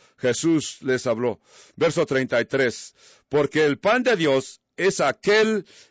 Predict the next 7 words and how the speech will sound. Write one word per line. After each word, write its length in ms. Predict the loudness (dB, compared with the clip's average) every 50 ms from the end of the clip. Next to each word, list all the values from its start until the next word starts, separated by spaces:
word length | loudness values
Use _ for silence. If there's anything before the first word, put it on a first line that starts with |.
| _ _
que 160 | 0 0 2
descendió 1040 | 2 2 0 0 0 -2 0 0 -2 -2 -4 -2 2 2 4 4 4 2 0 -2 -6 _ _
del 300 | -4 0 0 0 0 -4
cielo 680 | -10 -8 -2 0 2 2 2 2 2 0 0 -2 -6 _ _ _ _ _ _ _ _ _ _ _
y 200 | -4 -2 -2 0
da 180 | 2 2 2 2
vida 520 | 2 0 -2 0 2 2 2 2 0 -2